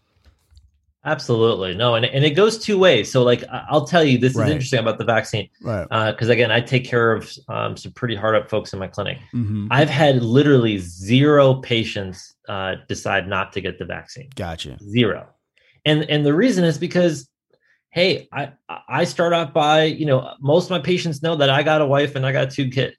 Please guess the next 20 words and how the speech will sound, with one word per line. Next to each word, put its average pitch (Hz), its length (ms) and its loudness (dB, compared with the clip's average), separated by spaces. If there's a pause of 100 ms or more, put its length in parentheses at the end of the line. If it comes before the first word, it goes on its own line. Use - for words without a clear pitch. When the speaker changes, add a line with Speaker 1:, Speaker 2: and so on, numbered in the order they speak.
(160)
Speaker 1:
right? 120 240 0
'Cause 110 200 -2
Speaker 2:
Right. - 60 -12 (380)
Speaker 1:
if 131 200 0
I 151 160 0
want, 180 300 2
if 135 120 2
I 160 100 0
want 202 220 2
them 175 120 0
to 143 60 -2
trust 143 320 -2
me, 135 240 0
like, 110 220 -2
I 131 100 -4
gotta 143 200 2
trust 127 360 -2
them, 95 240 -6 (420)
Speaker 2:
Right. 110 140 -2
Speaker 1:
right? 117 260 0